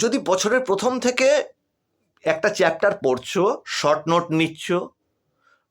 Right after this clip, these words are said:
লং কোশ্চেন বা অন্যান্য প্রশ্ন বাছাই টাছাই করছো, এই সমস্তগুলো করার পরে যদি এই মাইন্ড ম্যাপ বানাও, তাহলে সেই মাইন্ড ম্যাপটা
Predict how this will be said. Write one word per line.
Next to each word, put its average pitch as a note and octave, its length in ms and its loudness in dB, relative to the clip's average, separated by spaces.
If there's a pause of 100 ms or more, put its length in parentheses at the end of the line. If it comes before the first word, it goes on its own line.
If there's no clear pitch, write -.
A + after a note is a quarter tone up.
(160)
লং E3 160 4 (420)
কোশ্চেন D#3+ 480 0
বা D3+ 80 4 (120)
অন্যান্য D3 260 0 (140)
প্রশ্ন D3+ 260 -2 (140)
বাছাই D3 340 2
টাছাই D#3+ 340 0
করছো, E3 340 0 (1120)
এই E3 80 4 (140)
সমস্তগুলো F3+ 540 -2 (200)
করার C3+ 280 4 (240)
পরে E3 240 4 (140)
যদি F2+ 220 -2 (960)
এই A2 120 -2 (120)
মাইন্ড A2+ 320 0
ম্যাপ A#2 160 0 (120)
বানাও, C3+ 240 2 (360)
তাহলে B3 360 0 (120)
সেই C3+ 160 -2 (100)
মাইন্ড A#2 260 -2
ম্যাপটা B2 240 -2